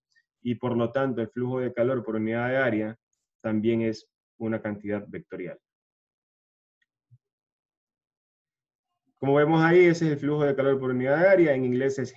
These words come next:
heat flux. Se mide en vatios sobre metros cuadrados.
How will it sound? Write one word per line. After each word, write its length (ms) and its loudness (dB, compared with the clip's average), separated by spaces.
heat 260 -4
flux. 560 -2
Se 140 -10
mide 220 0
en 120 2
vatios 340 -2
sobre 180 -4
metros 320 -6
cuadrados. 640 -2